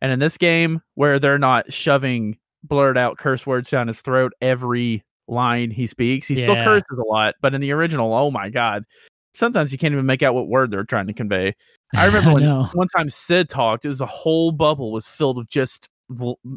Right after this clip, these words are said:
Speaker 1: symbols.
Speaker 2: Yeah, I'm actually excited to see how they
Speaker 1: <laughs>
Speaker 2: handle Sid, 'cause they're not gonna just let him curse like a sailor like he would.
Speaker 1: Oh, I hope they do. At least,
Speaker 2: Well,
Speaker 1: at least with
Speaker 2: they
Speaker 1: words he can get away with. <laughs>
Speaker 2: Well, that's what I'm saying. But there's some of those blinks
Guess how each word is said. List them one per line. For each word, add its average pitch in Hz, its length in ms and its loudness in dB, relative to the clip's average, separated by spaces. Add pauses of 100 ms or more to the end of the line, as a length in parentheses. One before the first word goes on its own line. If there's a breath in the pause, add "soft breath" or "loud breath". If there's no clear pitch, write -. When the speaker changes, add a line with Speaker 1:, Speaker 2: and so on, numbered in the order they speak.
Speaker 1:
symbols. - 720 -6 (180)
Speaker 2:
Yeah, 139 220 0
I'm 175 120 4
actually 180 440 2 (100)
excited 147 520 0
to 120 60 -8
see 131 220 -4
how 135 160 -2
they 123 120 -2
Speaker 1:
<laughs> - 120 -4
Speaker 2:
handle 135 300 0
Sid, 170 420 -2
'cause 151 120 -4
they're 143 120 0
not 170 180 0
gonna 131 180 0
just 113 200 -4
let 120 220 0
him 110 140 -4
curse 117 460 -6 (100)
like 110 240 -4
a 101 60 -8
sailor 98 460 -4
like 98 160 -4
he 98 80 -6
would. 95 500 -4 (300 soft breath)
Speaker 1:
Oh, 185 200 6
I 175 140 6
hope 185 260 0
they 123 160 -2
do. 120 400 0
At 113 120 -2
least, 123 140 0
Speaker 2:
Well, 131 380 2 (100)
Speaker 1:
at 180 80 2
least 220 180 0
with - 120 4
Speaker 2:
they 151 60 -8
Speaker 1:
words 156 240 0
he 151 80 -12
can 147 80 -4
get 127 120 0
away 117 220 0
with. 80 400 -6
<laughs> - 80 -12
Speaker 2:
Well, 160 60 2
that's 170 160 4
what 165 60 2
I'm 143 80 2
saying. 120 400 -2
But 143 200 -2 (180)
there's 170 200 0
some 214 120 2
of 220 60 2
those 165 160 4
blinks 127 640 -2